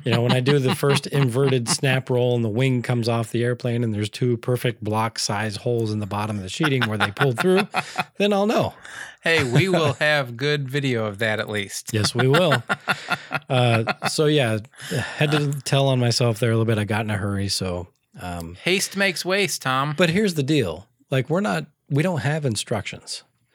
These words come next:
Speaker 2: No.
Speaker 1: We, we're, we're building from plans.
Speaker 2: Yeah.
Speaker 1: Uh, so we don't have instructions. So we don't have the benefit of somebody. I mean, yes, we could have, I could have reached out to some friends on R C groups, and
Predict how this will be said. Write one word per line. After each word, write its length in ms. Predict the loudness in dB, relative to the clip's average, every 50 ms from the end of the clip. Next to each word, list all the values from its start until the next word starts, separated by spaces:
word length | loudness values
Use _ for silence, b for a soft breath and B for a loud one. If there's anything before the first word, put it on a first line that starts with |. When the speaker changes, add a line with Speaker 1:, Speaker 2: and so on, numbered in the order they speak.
| b b b
Speaker 2:
No. 380 | 0 2 4 4 4 2 2 2
Speaker 1:
We, 60 | 0 0
we're, 100 | 0 0
we're 200 | 0 0 0 0
building 680 | 2 2 2 2 4 2 2 2 2 2 2 0 -2 -4
from 420 | -6 -2 0 2 2 4 2 0 -2
plans. 640 | -2 -4 -4 -2 -4 -6 -8 -10 -14 -14 -12 -10 -8
Speaker 2:
Yeah. 300 | -8 -6 -6 -8 -8 -6
Speaker 1:
Uh, 300 | -4 -2 -2 -2 -2 -4
so 240 | -4 -2 -2 0 0
we 140 | 0 0 0
don't 200 | -2 -4 -4 -4
have 280 | -4 -2 0 0 0 -2
instructions. 500 | -2 -2 -2 -2 -2 -2 -2 -4 -4 -2
So 80 | -2
we 100 | -2 0
don't 180 | 0 -2 -2 -2
have 180 | -2 -2 -2
the 80 | -2 -2
benefit 420 | -2 -2 -2 -2 -2 -2 -2 -2
of 120 | -2 -2 -2
somebody. 480 | -2 0 0 0 2 2 0 -2 -2 B B B B B B B B B B B B B B B B _ _ -4
I 60 | -2
mean, 260 | 0 0 2 2 2
yes, 520 | 2 2 2 2 2 0 -2 -4 -6 -8 -10 -16 -20 -20 -12 -8
we 120 | -8 -8
could 200 | -4 -2 -2 0
have, 140 | 0 0 -2 _ _ -10 -6
I 80 | -6 -6
could 200 | -4 -2 -2 -2
have 180 | -2 -2 -2
reached 240 | -2 -4 -4 -4 -4
out 220 | -2 -2 -4 -4
to 100 | -6 -6
some 160 | -6 -6 -6 -6
friends 320 | -6 -4 -4 -4 -2 -2
on 140 | -2 -4 -2
R 160 | -2 -4 -4
C 180 | -4 -4 -6 -6
groups, 360 | -6 -6 -6 -6 -6 -6 -8
and 240 | -8 -8 -10 -12